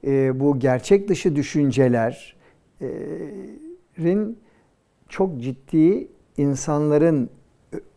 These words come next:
öte alemle bu alem arasındaki çizgide tereddüt etmelerini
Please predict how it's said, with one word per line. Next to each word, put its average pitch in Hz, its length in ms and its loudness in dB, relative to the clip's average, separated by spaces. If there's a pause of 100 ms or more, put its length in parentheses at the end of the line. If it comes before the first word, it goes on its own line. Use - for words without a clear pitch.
(260)
öte 180 420 6
alemle 143 840 2
bu - 220 -2
alem 156 380 4
arasındaki 135 680 -2
çizgide 139 840 0 (260)
tereddüt 151 460 2
etmelerini 131 840 -2